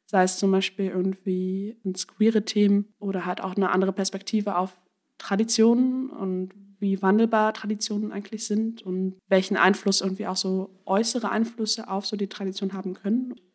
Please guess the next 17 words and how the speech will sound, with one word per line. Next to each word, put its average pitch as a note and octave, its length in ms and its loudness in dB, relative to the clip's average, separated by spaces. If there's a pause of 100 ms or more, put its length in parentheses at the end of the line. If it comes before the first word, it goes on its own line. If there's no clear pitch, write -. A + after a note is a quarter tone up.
(120)
Das F#3+ 200 0
ist - 120 -4
total F#3+ 260 -2
spannend G3+ 400 2
gewesen, F3+ 420 2
da F3+ 120 0
halt F3 140 -2
zu F#3+ 100 -2
sehen, F#3 320 6
wie F#3+ 160 4
es F#3 140 2
halt F3+ 260 0
irgendwie F#3 420 -4
in F#3 160 2
der F3 160 -2
walisischen F#3+ 460 0
Kultur G3+ 480 0